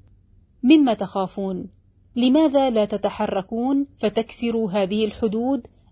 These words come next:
التي تقف حائلا أمام نصرة المستضعفين، وتنهوا هذا الكيان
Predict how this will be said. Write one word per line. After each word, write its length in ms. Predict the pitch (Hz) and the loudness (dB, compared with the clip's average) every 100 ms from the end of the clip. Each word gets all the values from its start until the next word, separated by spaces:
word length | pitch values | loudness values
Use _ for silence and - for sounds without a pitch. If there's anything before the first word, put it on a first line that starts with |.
| - | 0
التي 500 | 214 208 208 220 202 | 2 2 -2 -4 -4
تقف 420 | 196 202 220 196 | -4 -6 -6 -6
حائلا 720 | 220 262 269 247 247 254 254 | -2 0 0 0 -2 -2 -2
أمام 360 | 233 220 214 208 | -2 -2 -2 -4
نصرة 400 | 254 - 226 - | -6 -2 -2 -2
المستضعفين، 1080 | 196 196 - 240 208 214 214 233 269 285 294 _ _ _ _ | -6 -6 -6 -4 -2 -4 -4 -4 0 0 -2 _ _ _ _
وتنهوا 600 | 208 196 247 240 240 233 | -2 0 0 0 0 -2
هذا 280 | 208 277 240 | 0 0 2
الكيان 640 | 226 - 226 214 196 190 | 0 -2 -4 -2 -2 -4